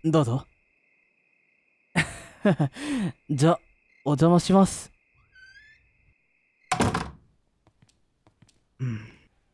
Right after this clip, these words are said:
おー。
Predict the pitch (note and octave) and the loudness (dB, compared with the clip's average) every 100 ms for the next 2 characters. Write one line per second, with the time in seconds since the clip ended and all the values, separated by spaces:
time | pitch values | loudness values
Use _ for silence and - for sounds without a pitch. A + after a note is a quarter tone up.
0 | _ _ _ _ _ _ _ _ _ _ | _ _ _ _ _ _ _ _ _ _
1 | _ _ _ _ _ _ _ _ A#2 B2 | _ _ _ _ _ _ _ _ -4 0
2 | D3 E3 D3+ A#2 F2+ | 0 2 0 -2 -4